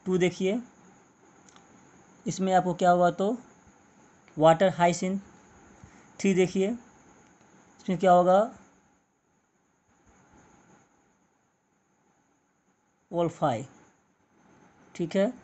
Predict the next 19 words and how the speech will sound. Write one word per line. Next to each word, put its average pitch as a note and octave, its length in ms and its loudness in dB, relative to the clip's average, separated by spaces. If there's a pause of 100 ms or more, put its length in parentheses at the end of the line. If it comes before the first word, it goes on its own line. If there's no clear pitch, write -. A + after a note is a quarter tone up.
(340)
सी - 180 -4
देखिए, F#3+ 380 -2
fill F#3+ 220 -4
in F#3+ 100 -2
the F3+ 120 -2
blanks F#3 280 2
with F3 180 -4
the F#3 120 4 (300)
help F#3 300 -2
of E3 180 0
the F3+ 100 0
given F3 340 -2 (160)
words। C#3 320 0 (3250)
इसमें F3+ 220 -8
क्या F3+ 140 4
होगा F3 240 6
आपको F3 240 0 (920)
ड्राई E3+ 420 4
होगा, B2+ 300 -4